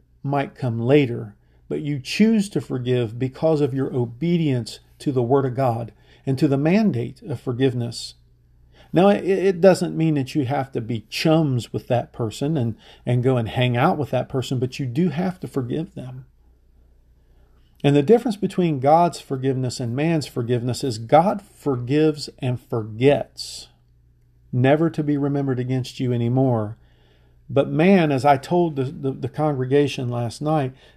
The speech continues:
man forgives but yet remembers. You know, we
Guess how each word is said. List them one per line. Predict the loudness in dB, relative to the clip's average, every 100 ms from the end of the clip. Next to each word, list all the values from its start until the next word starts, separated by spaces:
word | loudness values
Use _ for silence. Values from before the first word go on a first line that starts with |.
| -2
man | 4 6 6 2 -4 _
forgives | _ 0 2 4 6 6 2 -6 -16 _ _
but | -2 0
yet | -2 -2
remembers. | -2 -2 2 2 0 -4 -2
You | 2
know, | 4
we | 6 4 2